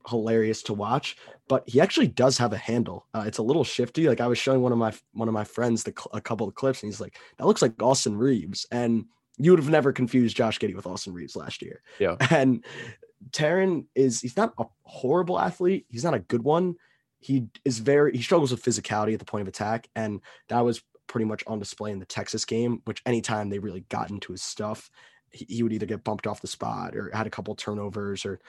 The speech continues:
Speaker 1: they weren't necessarily just, like, getting the ball stripped from you, but he was visibly uncomfortable at the point of attack because of physicality, and then made an ill-advised decision. I wanna see more of the shooting 'cause I actually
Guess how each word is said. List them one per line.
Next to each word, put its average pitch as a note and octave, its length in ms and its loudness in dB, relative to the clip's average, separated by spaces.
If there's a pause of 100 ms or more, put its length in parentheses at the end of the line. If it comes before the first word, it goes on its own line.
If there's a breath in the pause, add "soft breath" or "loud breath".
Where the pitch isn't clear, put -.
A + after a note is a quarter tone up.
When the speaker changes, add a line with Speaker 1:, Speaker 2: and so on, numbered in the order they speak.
(360 soft breath)
Speaker 1:
they B2+ 80 4
weren't B2 200 4
necessarily A#2 440 0
just, A2 160 -4
like, A2+ 140 -6
getting A2+ 160 2
the G#2 40 0
ball G#2 120 -4
stripped - 240 -8
from C3 100 2
you, A#2+ 100 2
but G2+ 180 -8
he A#2+ 100 -2
was G#2+ 160 -2
visibly A2+ 440 2
uncomfortable G#2 480 -4
at G2 60 -8
the - 60 -20
point G#2 140 -10
of G2 60 -10
attack G2+ 340 -10
because G2 280 -10
of F#2 100 -12
physicality, F#2 680 -12 (360 soft breath)
and G#2+ 140 -2
then G#2 140 -6
made G#2 120 -6
an F#2 80 -10
ill-advised G2 460 -10
decision. C#3 480 -4 (520)
I B2+ 40 0
wanna F#3 240 6
see D#3 280 0
more A2+ 360 4
of G2 60 0
the - 80 -6
shooting C#3 720 -2
'cause A2+ 260 -4
I B2 120 -2
actually D#3 340 -4